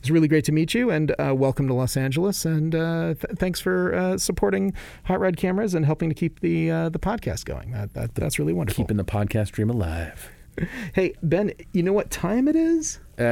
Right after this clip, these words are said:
Speaker 2: it looks like it's, uh, what is this? Four thirty on the nose.
Speaker 1: <laughs> It is four thirty on the nose, but it is also time to pay the bills. We gotta thank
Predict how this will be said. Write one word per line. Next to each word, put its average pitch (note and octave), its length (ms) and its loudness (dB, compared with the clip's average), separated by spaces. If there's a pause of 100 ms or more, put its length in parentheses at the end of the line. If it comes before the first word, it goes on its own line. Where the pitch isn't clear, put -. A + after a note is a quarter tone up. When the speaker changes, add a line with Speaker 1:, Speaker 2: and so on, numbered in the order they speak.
Speaker 2:
it A2+ 60 2
looks B2+ 260 -2
like B2 200 0
it's, A#2 240 -2
uh, A2+ 420 2
what A2 160 2
is G2+ 300 2
this? G2 240 0
Four D#3+ 220 0
thirty F3+ 300 4
on G#2+ 120 4
the A2 60 4
nose. C#3+ 560 4
Speaker 1:
<laughs> - 0 -
It - 80 -4
is G#3 200 2
four F3+ 200 2
thirty E3+ 200 2
on D#3 60 0
the D3 60 2
nose, D#3+ 160 2
but D#3 120 -2
it F3+ 60 4
is F#3 120 -2
also A#3 340 0
time F3+ 420 -2 (360)
to - 120 2
pay C#3 160 2
the C3 100 0
bills. - 400 -6 (300)
We E3+ 100 2
gotta E3+ 160 2
thank F3 320 0